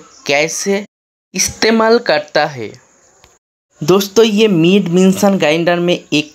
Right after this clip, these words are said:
कटर है जो कोई भी चीज़ काट के इस मशीन से प्रेशर में बाहर निकल आता है। मीट मिक्सर ग्राइंडर दो प्रकार के होता है, एक है हैंडल वाला,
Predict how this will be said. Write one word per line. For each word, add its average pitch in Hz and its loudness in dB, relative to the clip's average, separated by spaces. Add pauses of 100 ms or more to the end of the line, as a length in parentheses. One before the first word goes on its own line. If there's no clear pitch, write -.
(140)
कटर 156 -4
है 175 -2 (960)
जो 185 2 (180)
कोई 196 2
भी 214 -2
चीज़ 185 -4
काट - -6 (120)
के 185 2 (1160)
इस 190 0
मशीन 156 2
से 208 0
प्रेशर 190 0
में 190 0 (580)
बाहर 160 -2
निकल 185 0
आता 127 -2
है। 117 -2 (800)
मीट 196 0
मिक्सर 190 2
ग्राइंडर 180 0
दो 143 -2
प्रकार 170 -2
के 175 -4
होता 175 0
है, 185 0 (880)
एक 190 0
है 202 2
हैंडल 156 -2
वाला, 180 2